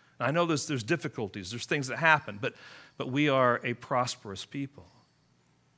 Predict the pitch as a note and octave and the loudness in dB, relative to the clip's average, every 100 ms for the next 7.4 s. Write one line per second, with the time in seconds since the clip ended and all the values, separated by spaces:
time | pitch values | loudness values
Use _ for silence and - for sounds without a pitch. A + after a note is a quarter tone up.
0 | _ _ - E3+ - - F3 - G#3 G#3 | _ _ 6 6 6 4 4 6 4 6
1 | G3+ D#3 - F3+ C#3 C3+ A2 C#3+ E3 D#3 | 4 2 0 -2 4 4 4 6 6 6
2 | A2 - - - - - - A#2 C3 D#3 | 4 0 -2 -4 -18 -20 -6 0 6 8
3 | E3 G#2+ B2 B2+ D#3 - B2 A#2+ B2+ A#2+ | 8 6 4 4 4 2 2 2 4 2
4 | D#3 D#3 A2+ G#2 - - C#3 B2 - G#2 | 0 -2 -4 -6 -8 -4 -2 0 -2 -4
5 | - F#3+ D3+ - A2+ G#2 A#2 G#2+ - A3 | -2 0 -2 -4 -8 -6 -4 -6 0 0
6 | - - A2+ A#2+ F#3 D#3+ B2+ E3+ D3+ B2+ | 0 0 2 6 6 4 2 4 2 0
7 | A2+ - A3 B2+ | -4 2 4 4